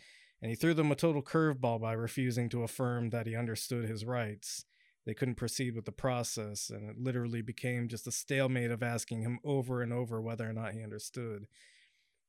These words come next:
And eventually he looked at one of them and said the cop looked like a prick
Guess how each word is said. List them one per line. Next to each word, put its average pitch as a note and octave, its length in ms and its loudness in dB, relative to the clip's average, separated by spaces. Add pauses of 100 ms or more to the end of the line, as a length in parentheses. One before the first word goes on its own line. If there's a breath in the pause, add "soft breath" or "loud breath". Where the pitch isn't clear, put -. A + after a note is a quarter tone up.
And A#2 80 2
eventually C3 460 4
he C3 120 4
looked B2 220 2
at B2 100 2
one B2+ 140 2
of B2 100 2
them A2+ 160 0
and A2+ 140 0
said A2+ 180 -2
the - 60 -6
cop A#2 300 0
looked A2+ 160 -2
like C3 160 -4
a G#2 60 -6
prick - 580 -4